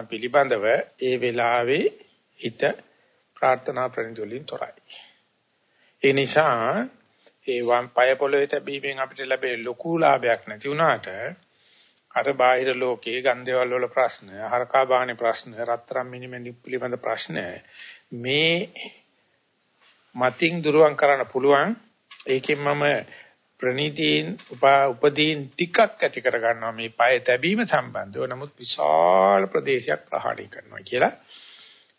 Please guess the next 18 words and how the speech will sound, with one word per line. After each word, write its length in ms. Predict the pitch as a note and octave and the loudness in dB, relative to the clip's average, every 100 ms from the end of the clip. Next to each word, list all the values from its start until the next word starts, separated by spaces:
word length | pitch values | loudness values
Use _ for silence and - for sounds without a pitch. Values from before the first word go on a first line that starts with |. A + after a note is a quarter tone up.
| - | -8
ඒ 500 | - A2+ A2 - - - _ _ _ _ _ _ _ _ _ _ _ _ - | -6 -6 -6 -8 -10 -14 _ _ _ _ _ _ _ _ _ _ _ _ -2
අරමුණ 400 | A#2+ C#3 C#3+ D#3 | 4 4 2 -2
තබා 280 | D#3 C3+ B2 | 0 2 2
ගැනීමෙන් 500 | A#2 G#2 G2+ B2 G3 - _ _ _ - | 2 -2 -4 -4 -4 -8 _ _ _ -2
අරමුණ 420 | C3 F3 F3 D#3+ | 0 2 0 -4
පිළිබඳව 600 | C#3+ C#3+ C3+ C3+ B2 B2+ B2 - - _ _ _ | -2 -2 0 0 2 2 2 -2 -14 _ _ _
උපදී 400 | D3 C#3 A#2 A#2 | -12 -8 -6 -4
ඉතුරු 320 | G2+ G#2+ D#3 D#3 | -4 -4 -4 0
වෙනවා, 300 | G#2 G#2+ B2+ | 0 -2 -2
ප්‍රාර්ථනා 560 | C3+ B2+ B2+ B2+ A#2 | 0 0 0 -6 -6
ඉතුරු 300 | G#2 G#2 B2+ | -6 -8 -8
වෙනවා, 220 | C3 C#3 | -6 -4
අදිෂ්ඨාන 460 | B2 A#2 - C3+ A2 | -4 -4 -4 -4 -4
ඉතුරු 280 | G2+ G#2+ D#3+ | -8 -8 -2
වෙනවා, 300 | C3+ B2 C3+ | -2 -4 -8
සියල්ල 340 | - A#2+ A#2 | -6 -6 -6
ප්‍රහාණය 380 | C3 - - - | -6 -10 -10 -16
වෙනවා. 260 | C#3+ - | -18 -18